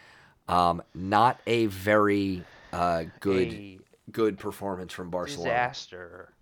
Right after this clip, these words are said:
Speaker 2: of a performance, probably. Um, I believe, uh, the only person, the only quotes that I've seen since the game are from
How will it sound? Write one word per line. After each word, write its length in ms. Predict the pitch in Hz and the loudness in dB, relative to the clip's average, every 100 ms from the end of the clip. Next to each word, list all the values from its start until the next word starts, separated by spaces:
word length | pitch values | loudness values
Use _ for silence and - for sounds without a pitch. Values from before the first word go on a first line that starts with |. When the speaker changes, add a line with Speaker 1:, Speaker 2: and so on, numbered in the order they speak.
| _ _ | _ _
Speaker 2:
of 120 | 92 78 | -18 -18
a 140 | 71 | -20
performance, 600 | 85 - 87 80 76 - 71 | -20 -16 -16 -16 -20 -20 -14
probably. 520 | 71 87 78 71 71 - _ _ - _ _ - | -10 -10 -12 -18 -20 -20 _ _ -20 _ _ -12
Um, 480 | 101 87 82 - - _ _ _ _ _ _ | -10 -10 -12 -16 -20 _ _ _ _ _ _
I 60 | 92 | -16
believe, 420 | 95 98 95 95 _ _ _ | -12 -12 -12 -14 _ _ _
uh, 460 | 92 90 90 85 85 - _ _ | -16 -14 -14 -14 -16 -20 _ _
the 80 | 107 | -10
only 120 | 113 | -10
person, 440 | 104 110 101 95 92 | -6 -8 -10 -16 -20
the 80 | 104 | -14
only 220 | 107 101 87 - | -12 -12 -16 -20
quotes 320 | - 104 95 | -10 -10 -10
that 100 | - | -14
I've 140 | 90 87 | -16 -16
seen 300 | - 92 85 | -18 -20 -20
since 300 | - 90 - | -20 -20 -20
the 120 | 87 | -20
game 400 | 87 90 85 82 | -14 -14 -14 -16
are 120 | 82 | -20
from 240 | - 87 | -18 -20